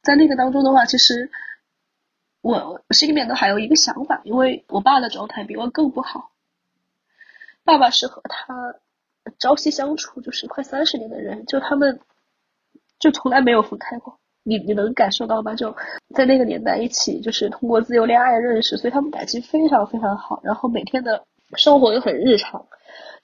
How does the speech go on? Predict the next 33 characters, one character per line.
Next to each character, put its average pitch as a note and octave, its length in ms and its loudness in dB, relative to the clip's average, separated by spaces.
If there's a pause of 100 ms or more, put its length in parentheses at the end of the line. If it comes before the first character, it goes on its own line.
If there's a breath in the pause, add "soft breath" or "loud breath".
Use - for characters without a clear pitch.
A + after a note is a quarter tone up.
真 F4+ 140 0
的 D4+ 100 6
从 - 160 -4
来 B3 140 2
没 G#3 100 -2
有 G3+ 140 0
超 A#3+ 260 0
过 A#3 140 -2
分 A#3 180 -8
开 A#3+ 240 -2
一 G3+ 280 -2
个 A#3+ 100 0
星 B3+ 160 -2
期 D4+ 120 2
以 D#4+ 80 -2
上 A3 220 -2
都 G#3 100 -6
没 G3+ 200 -8
有。 G3+ 220 -8
因 B3 120 0
为 B3+ 60 4
我 F#3+ 140 4
爸 A#3+ 180 0
也 F3 80 -4
是 - 180 0
一 A3 40 -4
个 G#3+ 80 -2
很 - 180 -16
顾 A#3 160 -6
小 G3+ 200 0
家 G#3 140 0
的 A3 100 -2
人 E3 220 -10